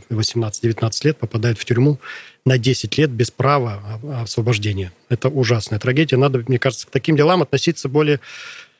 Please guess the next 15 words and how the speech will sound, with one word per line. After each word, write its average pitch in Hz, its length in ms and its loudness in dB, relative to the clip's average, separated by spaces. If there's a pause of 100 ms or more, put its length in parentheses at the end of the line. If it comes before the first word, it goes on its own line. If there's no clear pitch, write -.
(120)
тщательно, 135 460 0
расследовать 143 560 2
каждое 113 300 -2
такое 113 300 -4
дело 123 300 2
и 110 120 -2
делать 135 320 2
какие-то, 117 560 -2 (320)
может 110 260 -2
быть, 107 160 -6
скидки - 400 -2
на 110 380 -2 (260)
молодость, 123 480 0
не 131 80 0
знаю. 117 340 0